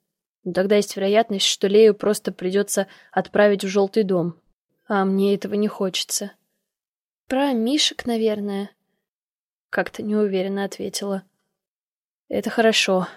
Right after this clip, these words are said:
Значит, имеет представление. Там как раз об оборотнях». Ведьма наложила заклятие на древний род, когда вожак племени украл ее дочь и насильно сделал своей.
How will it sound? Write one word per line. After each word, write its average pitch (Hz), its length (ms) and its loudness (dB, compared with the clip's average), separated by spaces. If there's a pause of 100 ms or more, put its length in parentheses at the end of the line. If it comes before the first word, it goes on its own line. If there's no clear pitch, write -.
(300)
Значит, 208 480 -2
имеет 208 280 0
представление. 190 840 -2 (540)
Там 196 200 2
как 202 220 -2
раз 233 240 4
об 190 140 -4
оборотнях». 196 640 -6 (960)
Ведьма 208 380 2
наложила 196 460 0
заклятие 196 540 -2
на 190 120 -2
древний 190 400 -4
род, 226 320 -2 (220)
когда 190 260 2
вожак 185 320 0
племени 202 400 0
украл 208 340 0
ее 202 160 0
дочь 196 380 -2
и 214 80 -4
насильно 214 480 0
сделал 202 360 0
своей. 190 540 -2